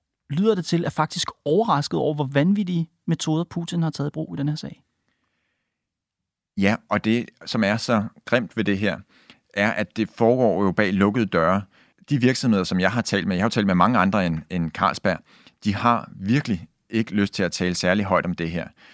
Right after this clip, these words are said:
Speaker 2: Men vi ved, at det her foregår jo andre steder. Det her har foregået for, øh, i alt fire danske virksomheder mindst,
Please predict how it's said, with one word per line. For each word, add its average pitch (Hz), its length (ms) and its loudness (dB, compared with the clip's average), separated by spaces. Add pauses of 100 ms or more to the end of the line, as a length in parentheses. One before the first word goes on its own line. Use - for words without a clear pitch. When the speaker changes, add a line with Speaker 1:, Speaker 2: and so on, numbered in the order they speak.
(200)
Speaker 2:
Men 98 140 4
vi 95 160 4
ved, 131 200 4
at 98 100 -8
det 101 80 0
her 110 100 2
foregår 101 400 2
jo 92 260 0
andre 123 200 -4
steder. 71 340 -6 (460)
Det 104 80 0
her 113 140 0
har 98 80 -2
foregået 107 460 0
for, 85 260 -2 (120)
øh, 85 240 -2
i 87 120 -2
alt 101 160 -2
fire 151 280 -4
danske 90 300 -2
virksomheder 90 460 -2
mindst, 90 360 -4